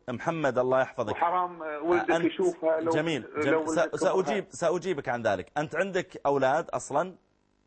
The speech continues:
Speaker 2: أنا عندي أولاد يا شيخ.
Speaker 1: طيب، زوجتك الآن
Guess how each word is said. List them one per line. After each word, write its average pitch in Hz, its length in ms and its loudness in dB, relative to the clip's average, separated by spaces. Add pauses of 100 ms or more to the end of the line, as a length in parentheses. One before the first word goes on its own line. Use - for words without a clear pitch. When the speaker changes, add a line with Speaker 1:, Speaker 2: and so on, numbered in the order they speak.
(300)
Speaker 2:
أنا 160 180 0
عندي 165 300 -2
أولاد 131 300 0
يا 107 80 -2
شيخ. - 80 -6
Speaker 1:
طيب، 131 220 2
زوجتك 170 600 0 (600)
الآن 147 360 2